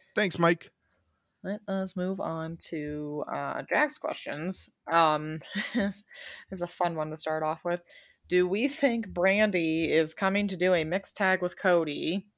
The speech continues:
Speaker 2: Is that a
Speaker 1: Hmm.
Speaker 2: good idea? And is the Codyverse <laughs> coming to W W E?
Speaker 1: The Codyverse.
Speaker 2: I hope not.
Speaker 1: <laughs>
Speaker 2: Please no.
Speaker 1: <laughs>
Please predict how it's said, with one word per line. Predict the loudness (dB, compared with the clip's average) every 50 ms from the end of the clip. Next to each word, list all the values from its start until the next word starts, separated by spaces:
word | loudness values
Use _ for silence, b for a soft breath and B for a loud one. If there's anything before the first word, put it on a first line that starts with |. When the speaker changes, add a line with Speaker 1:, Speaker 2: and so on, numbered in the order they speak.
| _
Speaker 2:
Is | 0 2 2 2 4 4
that | 4 6 6
a | 4
Speaker 1:
Hmm. |
Speaker 2:
good | 4 4 4 6
idea? | 4 4 4 2 2 4 6 6 6 6 4 2 0
And | 0 0 0
is | -2 -4 -4
the | -6 -6
Codyverse | 0 2 4 4 4 4 2 2 4 4 4 4 2 -2 -2
<laughs> |
coming | 2 2 2 2 2 -4 -4 -4
to | -4 -2
W | 0 0 0 0 2
W | 0 0 0 0 -6
E? | -6 -6 -8 -10 -10 -18 _ _ _ B B B B B B B B
Speaker 1:
The | B -16
Codyverse. | -12 -4 0 2 4 4 4 2 -2 -4 -6 -6 -8 -8 -10 -12 -16 -10 -2
Speaker 2:
I | 2 2 2 2
hope | 0 -4 -4 -4
not. | -4 0 0 0 2
Speaker 1:
<laughs> | 4 6 6 8 8 6 6 8 8 8 8 8 4 2 0 -4 0
Speaker 2:
Please | 2 2 2 2 -2
no. | -4 -2 -2 -2 -4 -6 _ -2
Speaker 1:
<laughs> | -2 4 6 6 8 8 6 4 2